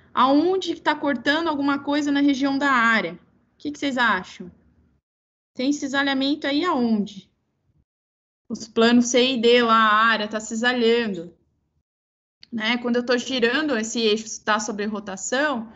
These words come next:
né? Eu tenho outros componentes em contato aqui, por exemplo, tá? É, tem esse mancal, ou, sei lá, um rolamento que tá segurando aqui, né, em A e em B,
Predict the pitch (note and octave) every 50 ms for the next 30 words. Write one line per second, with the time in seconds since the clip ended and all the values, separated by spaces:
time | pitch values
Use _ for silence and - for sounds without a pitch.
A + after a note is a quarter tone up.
0 | - - - - - - - _ _ _ _ - G#3 A3 A#3 C4 B3+ A3+ A3+ B3+
1 | C4 C4+ C4+ C4 C4 B3+ - - D4+ D4 D4 F#4 D#4+ C#4+ C#4 D#4+ F4+ - - C#4+
2 | C4+ - B3+ B3 B3 B3 A3+ A3 A3 A3+ A3+ A3 - A3+ A3 - A#3 A#3+ B3+ B3+
3 | B3 A3+ G#3+ G#3+ - G#3+ G3+ - A3+ G#3+ A3+ A3+ A#3+ A#3 - G3+ G#3 G3+ G3+ G3
4 | G3 G3 G3 G3 F#3+ G3 F#3+ F#3+ F#3 F#3 F#3 F#3 F#3 G#3 G3+ - - _ _ _
5 | _ - A3+ A#3 A#3+ A#3+ - - C4+ C#4 C#4+ C#4+ C#4 C#4+ - C4+ A#3+ B3+ C#4 D4
6 | C4+ B3+ G#3+ G3 G#3+ F#3+ G3 G#3+ A#3 B3 A#3+ G3 F#3 - - - - B3 A#3+ B3
7 | A#3 A3 G#3 G3 G3 G#3+ A3 A3 A#3 A#3 A3+ A3 A3 A#3 C4 C4+ - B3 A#3 A3+
8 | A3+ - G#3+ G3+ A3+ G#3+ G#3+ A3 A#3 B3+ B3+ A3+ G#3+ G#3+ G#3+ - A#3 A#3+ C#4 D#4+
9 | C#4 A#3 A#3+ A#3+ A#3 A3+ G#3+ G#3 G#3+ G#3+ A3+ A#3+ G#3+ A3 A3 A3+ C4+ G4